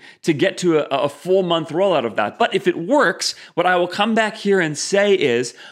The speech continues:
we are moving Uganda inventory at full price. Our customers are excited to tell and celebrate this story of how even as they have purchased in the past, it has really made life better for these women in Uganda. And,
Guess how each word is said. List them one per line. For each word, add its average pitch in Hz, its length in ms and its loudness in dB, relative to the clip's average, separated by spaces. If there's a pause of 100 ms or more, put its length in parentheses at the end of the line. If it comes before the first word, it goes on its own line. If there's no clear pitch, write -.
(100)
we 151 100 4
are 151 100 4
moving 170 460 2
Uganda 175 380 0
inventory 147 520 -2
at 117 60 -10
full 117 240 -4
price. 185 560 -4 (220)
Our 135 100 -2
customers 147 500 -4
are 127 200 2
excited 165 520 0
to 147 120 -2
tell 165 400 0
and 120 180 -4 (220)
celebrate 160 580 0
this 127 140 -4
story 151 680 0
of 120 300 0 (200)
how 135 240 2
even 165 260 -2
as 123 180 -2
they 143 120 2
have 147 120 -2
purchased 175 460 -2
in 185 80 -2
the 185 80 -2
past, 165 440 -4
it 127 80 -6
has 123 200 -4 (240)
really 151 320 2
made 139 320 0
life 143 320 -2
better 151 320 2
for 143 160 -4
these 127 140 -6
women 139 200 -2
in 131 80 -4
Uganda. 127 400 0
And, 131 300 -2